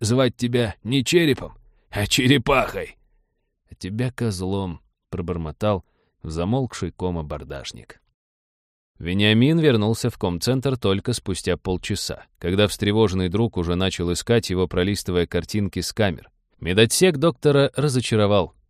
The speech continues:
Покидая базу, персонал прихватил с собой большую часть препаратов и оборудования. То, что осталось, было либо испорченным, либо неподъёмным и требовало от врача не только медицинских, но и технических знаний.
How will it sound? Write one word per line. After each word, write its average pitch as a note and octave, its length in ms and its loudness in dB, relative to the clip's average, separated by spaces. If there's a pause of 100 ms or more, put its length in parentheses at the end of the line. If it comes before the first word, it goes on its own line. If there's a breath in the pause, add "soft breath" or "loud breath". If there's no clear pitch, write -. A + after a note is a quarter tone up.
(100)
Покидая D3+ 420 4
базу, B2 340 2
персонал A2 500 0
прихватил F#2+ 480 0
с - 60 -4
собой F#2 260 0
большую G2 400 0
часть G#2 280 -2
препаратов F2+ 600 -2
и F2+ 40 0
оборудования. E2 680 -4 (400 soft breath)
То, D#3+ 140 4
что C#3+ 180 2
осталось, C#3+ 460 2
было D3 240 0
либо G2+ 280 2
испорченным, A2+ 720 -4 (100)
либо D3+ 440 0
неподъёмным G#2 800 0
и E2+ 60 -4
требовало A2 500 0
от F2 100 -4
врача F2+ 320 -2
не F#2+ 140 0
только G#2 320 0
медицинских, A2+ 800 -4 (100)
но F3+ 220 -2
и F3 100 0
технических F#2 840 -6
знаний. D2+ 400 -10